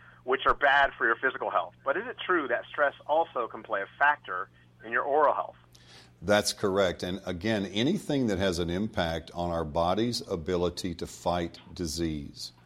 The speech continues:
Speaker 2: and to resist disease, such as chronic stress, does have an impact on our susceptibility. There was a study done all the way back in the nineteen nineties that showed that chronic stress, in that particular case,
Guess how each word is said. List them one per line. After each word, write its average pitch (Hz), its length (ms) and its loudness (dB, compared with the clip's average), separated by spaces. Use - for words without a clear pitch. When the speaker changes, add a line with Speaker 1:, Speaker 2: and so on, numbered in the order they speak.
Speaker 2:
and 90 280 -2
to 90 160 -4
resist 85 680 -2
disease, 78 540 -4
such - 340 0
as 90 160 0
chronic 90 420 -4
stress, 82 540 -2
does 92 520 2
have 87 340 -2
an 85 120 -4
impact 90 500 -2
on 90 180 -2
our 85 240 -2
susceptibility. 87 1080 -4
There 139 140 4
was 135 140 2
a 180 60 -2
study 117 360 2
done 107 260 2
all 98 260 2
the 110 60 0
way 107 140 6
back 104 300 2
in 98 60 -2
the 92 60 -4
nineteen 101 580 -2
nineties 92 520 0
that 87 120 -8
showed 95 420 2
that - 160 -6
chronic 110 420 0
stress, 85 420 -2
in 80 100 -6
that - 200 -4
particular 87 480 -4
case, 87 400 -2